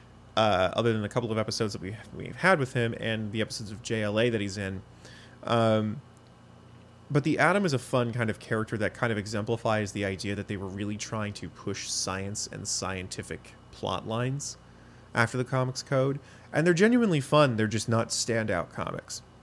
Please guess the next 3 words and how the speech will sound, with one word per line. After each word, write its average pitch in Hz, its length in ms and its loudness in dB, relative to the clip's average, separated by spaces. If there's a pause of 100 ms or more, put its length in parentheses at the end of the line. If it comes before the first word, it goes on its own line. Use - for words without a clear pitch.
(2250)
Kara 143 360 6
Zor-El, 110 580 2 (380)
Supergirl. - 540 -4